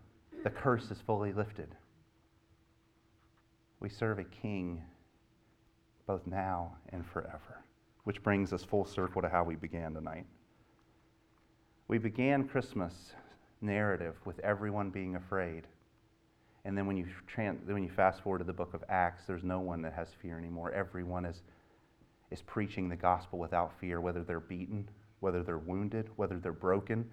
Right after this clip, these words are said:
whether they're arrested. They're singing songs in prison. Christ himself crushes our fear. A Christian doesn't have to live with your fears anymore. You can give them over to Jesus.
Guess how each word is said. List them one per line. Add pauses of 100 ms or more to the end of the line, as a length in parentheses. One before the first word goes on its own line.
(300)
whether
they're
arrested.
They're
singing
songs
in
prison. (1400)
Christ
himself
crushes (100)
our (200)
fear. (1200)
A
Christian (640)
doesn't
have
to
live
with
your
fears
anymore. (220)
You
can
give
them
over
to
Jesus.